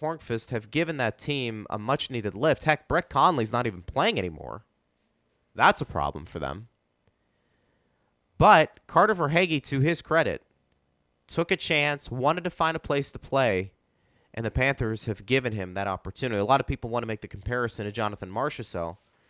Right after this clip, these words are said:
and I understand that. Both very good offensive players, both needed an opportunity to play, and both weren't going to get that with the Tampa Bay Lightning.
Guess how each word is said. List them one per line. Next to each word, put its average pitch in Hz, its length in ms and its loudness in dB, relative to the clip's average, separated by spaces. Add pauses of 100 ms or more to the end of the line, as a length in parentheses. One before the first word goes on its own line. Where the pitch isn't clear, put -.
(360)
and 104 120 -2
I 131 140 4
understand 120 500 -2
that. 85 180 -6
Both 110 280 0
very 117 400 0
good 110 340 -2 (120)
offensive 107 560 -4
players, 113 400 -4
both 113 340 -4
needed 120 340 -8
an 113 100 -12
opportunity 113 560 -4
to 98 60 -8
play, 127 260 0
and 131 140 -4
both 131 320 4
weren't 143 240 -2
going 143 220 0
to 131 60 -6
get 147 260 0
that 95 240 -4
with 113 140 -8
the - 60 -20
Tampa 113 280 -4
Bay 117 160 2
Lightning. 131 300 0